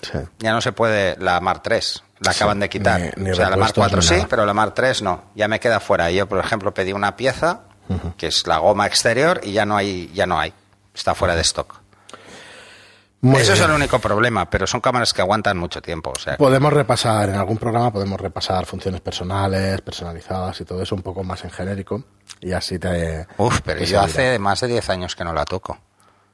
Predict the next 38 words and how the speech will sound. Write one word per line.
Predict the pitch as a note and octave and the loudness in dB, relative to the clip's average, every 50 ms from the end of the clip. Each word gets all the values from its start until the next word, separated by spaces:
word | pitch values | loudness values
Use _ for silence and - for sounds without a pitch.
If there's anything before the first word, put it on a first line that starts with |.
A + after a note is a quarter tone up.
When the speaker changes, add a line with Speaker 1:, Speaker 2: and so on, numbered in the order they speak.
| _ _ | _ _
Speaker 1:
No, | - B2 A#2 A2 G2 | 2 2 4 4 2
pero | E2+ F2 F2 | 0 -2 -2
de | E2+ | -2
las | E2 D#2+ D#2 E2 | -2 -2 -2 -2
nuevas | F#2 G#2 G#2+ G2 F2+ F2+ F2 - | -2 -2 0 0 0 -2 -2 -2
o | F2+ | -4
de | E2+ | -4
la, | E2 E2 E2 | -4 -6 -6
porque | - E2+ E2 - F2 E2 | -6 -8 -6 -4 -2 -2
al | E2 E2+ | 0 -2
final | - - F#2 F#2+ F2+ | -2 -2 -2 -2 -2
son | - G2+ F2 | -2 -2 -2
parecidas, | E2 - - - - - - - - - - | -2 -4 -6 -8 -12 -14 -12 -12 -12 -12 -12
tampoco | - - - - D2+ D2+ D2+ C#2+ B1+ - - - _ _ | -14 -12 -12 -10 -8 -6 -6 -6 -6 -8 -10 -14 _ _
Speaker 2:
No, | - G2 G2+ G2 F2 D#2+ - - | -4 0 0 0 0 -2 -6 -8
no, | F#2 E2+ E2 | -8 -6 -6
no, | E2 E2 D#2+ | -4 -4 -4
no. | D#2 D2+ D2+ C#2+ - - - | -4 -4 -6 -6 -8 -8 -8
Es | G#2 - - | -6 -4 -2
Speaker 1:
eran | G2 G2+ - F#2 | 0 0 0 2
Speaker 2:
que | A2+ A2 A2 | 2 2 2
es, | G#2 | 2
Speaker 1:
distintas. | G2+ F2+ E2 - G#2 | 2 2 2 2 2
Speaker 2:
hasta | F#2 - - - G2+ | 2 2 2 2 2
ahí, | G#2+ A2+ A#2+ C3+ C3+ C#3 C3+ B2 A2+ G#2 F#2+ D#2 - - - | 2 2 2 2 2 4 2 2 2 0 -2 -4 -8 -8 -2
ahí | - G#2+ A2 A#2 C3+ D3 | 0 2 2 2 2 0
empezó | D#3 C#3+ C#3+ C3 A2+ - - | 0 0 0 0 0 0 -2
a | A#2+ | 0
cambiar. | - G#2+ G2 F2+ E2+ E2+ D2+ - - - - - - - | 0 -2 -2 0 0 -2 -2 -2 -6 -10 -20 -20 -20 -14
Speaker 1:
Vale. | E2 D#2 D#2 | -12 -6 -2
Speaker 2:
O | |
sea, | - A2 G#2 D2+ - - - _ | 0 0 0 0 -2 -8 -8 _
hasta | - G#2+ G#2 - - - B2 | 0 0 2 2 2 2 2
la | A2+ A2 A2+ | 2 2 2
Mar | A2+ B2 D3+ D3 B2+ | 2 2 0 2 2
dos, | B2+ B2+ D#3 F#3 - - - | 2 4 4 4 2 0 0
hasta | - - - - G#2 | -2 -2 0 0 2
la | G2 G2 G2 F#2+ F#2+ | 2 2 2 2 0